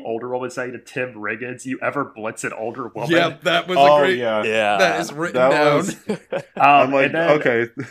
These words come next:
Speaker 3: <laughs>
Speaker 1: just, just a
Speaker 3: What,
Speaker 1: fun
Speaker 3: what
Speaker 1: fact
Speaker 3: is a
Speaker 1: in here, 'cause
Speaker 3: child?
Speaker 1: they make, they make multiple references to then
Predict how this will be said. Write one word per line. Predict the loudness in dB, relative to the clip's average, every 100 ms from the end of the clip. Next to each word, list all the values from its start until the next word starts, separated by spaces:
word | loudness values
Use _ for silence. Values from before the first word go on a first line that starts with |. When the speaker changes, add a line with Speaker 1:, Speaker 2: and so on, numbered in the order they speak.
| -6
Speaker 3:
<laughs> | -6 -6 _
Speaker 1:
just, | -4 -2
just | -2 -2
a |
Speaker 3:
What, | 0
Speaker 1:
fun | 0 2
Speaker 3:
what |
Speaker 1:
fact | 2 2
Speaker 3:
is | 0
a |
Speaker 1:
in | -4
here, | -2 -2
'cause | -2
Speaker 3:
child? | -4
Speaker 1:
they |
make, | -4 -4 -6 -12 _
they | -4
make | -2 -4
multiple | -2 -4 -4 -6
references | -6 -6 -8 -10 -10
to | -8 -8 -8 -2
then | 0 0 -6